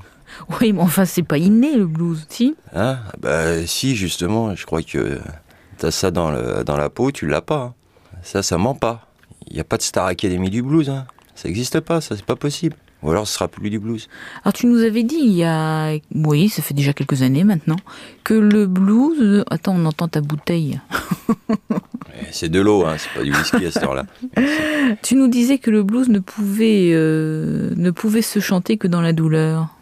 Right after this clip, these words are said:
Speaker 1: Tu as toujours cette, euh, cette façon de voir ?
Speaker 2: Euh, bah, dans la douleur, non, dans tous les sentiments, en fait. Le blues, euh,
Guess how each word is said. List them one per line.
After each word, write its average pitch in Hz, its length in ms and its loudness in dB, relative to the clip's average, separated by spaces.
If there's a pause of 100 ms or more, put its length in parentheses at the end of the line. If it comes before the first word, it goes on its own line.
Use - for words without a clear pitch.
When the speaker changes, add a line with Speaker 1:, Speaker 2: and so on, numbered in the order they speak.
(240)
Speaker 1:
Tu 196 100 2
as 190 60 2
toujours 214 280 2
cette, - 360 -4
euh, 175 460 4
cette - 280 -4
façon 180 280 0
de 170 100 2
voir ? 170 360 0 (640)
Speaker 2:
Euh, - 40 -18 (640)
bah, 76 180 -4
dans 85 160 0
la 82 100 2
douleur, 85 420 -2
non, 101 180 -2
dans 92 120 -2
tous - 180 -8
les 69 80 -4
sentiments, 85 520 -2
en 110 40 -8
fait. - 260 -6
Le 65 80 -4
blues, 82 260 -2
euh, 50 220 -6